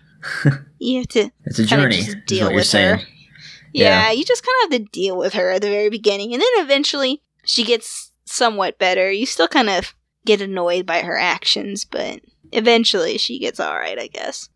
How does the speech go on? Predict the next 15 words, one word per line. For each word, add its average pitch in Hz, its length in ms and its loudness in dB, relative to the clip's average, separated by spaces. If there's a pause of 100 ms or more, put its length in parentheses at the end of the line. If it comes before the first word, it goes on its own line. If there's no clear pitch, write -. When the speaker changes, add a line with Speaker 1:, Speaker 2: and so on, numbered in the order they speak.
(120)
Speaker 2:
Um, - 500 -10
but 370 200 2
still 285 180 2
a 226 40 2
very 202 240 2
good 202 140 2
movie. 190 460 -4 (220)
Yeah, 302 160 -2 (300)
so 277 220 0
that's 285 220 -2
it. 220 140 -2 (160)
I'm 277 380 0
done 226 260 0
with 226 140 -8
media. 196 440 -4